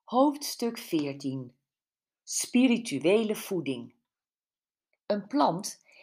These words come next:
heeft niet alleen water, maar ook een aantal stoffen nodig om uit te groeien tot een sterk en volwassen exemplaar. De voedingsstoffen bepalen de groei van de plant.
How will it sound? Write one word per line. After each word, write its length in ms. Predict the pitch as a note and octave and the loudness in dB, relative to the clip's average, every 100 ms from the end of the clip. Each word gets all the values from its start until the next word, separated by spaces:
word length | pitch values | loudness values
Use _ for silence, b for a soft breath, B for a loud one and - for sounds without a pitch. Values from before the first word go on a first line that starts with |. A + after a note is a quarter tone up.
| b | b
heeft 300 | F#3 G3 A3 | -2 0 2
niet 300 | B3 D4+ - | 4 4 2
alleen 440 | E3 E3 D3+ C3+ | 2 2 0 0
water, 580 | E3+ G#3 G3+ - - - _ _ - | 2 2 0 -6 -10 -12 _ _ -6
maar 220 | D#3+ - | -4 2
ook 340 | B3 C#4+ C#4 - | 4 4 2 -6
een 180 | A#3+ - | -6 -2
aantal 340 | A3+ A#3 C3+ | -2 -2 -4
stoffen 560 | - - - C#4 C4+ A3 | -6 -6 -2 -2 -2 -2
nodig 460 | F#3+ F3+ F3+ F3+ - | 2 2 0 -4 -6
om 180 | D3+ - | -4 4
uit 220 | A3+ A#3+ | 4 2
te 80 | F3+ | -4
groeien 380 | F3 E3 E3 | -2 0 0
tot 180 | D3 C3+ | -4 -12
een 100 | C#3 | -10
sterk 520 | - - A3+ A3+ A3 - | -6 -2 0 0 -2 -8
en 140 | C#3 | -8
volwassen 540 | C#3 D3 D3+ F3 F3+ | -4 -2 -2 -2 -2
exemplaar. 760 | E3 D3 - C#3+ C3+ B2 B2+ _ _ _ _ _ _ _ _ - | -2 -4 -6 -8 -6 -6 -8 _ _ _ _ _ _ _ _ -6
De 140 | E3 | -4
voedingsstoffen 1040 | - D#4 D#4 G3 - - A#2 - D#3+ - b b b | 2 6 6 4 -2 -4 -6 -6 -8 -10 b b b
bepalen 580 | D3+ D#3 G3 G#3 G3+ D3 | -8 0 2 4 2 0
de 100 | C3 | -6
groei 440 | - A#3+ B3+ A#3 | -6 -2 -2 0
van 140 | G3 | -2
de 100 | F3 | -2
plant. 480 | D3+ A#2+ A#2 - - | -4 -6 -6 -14 -20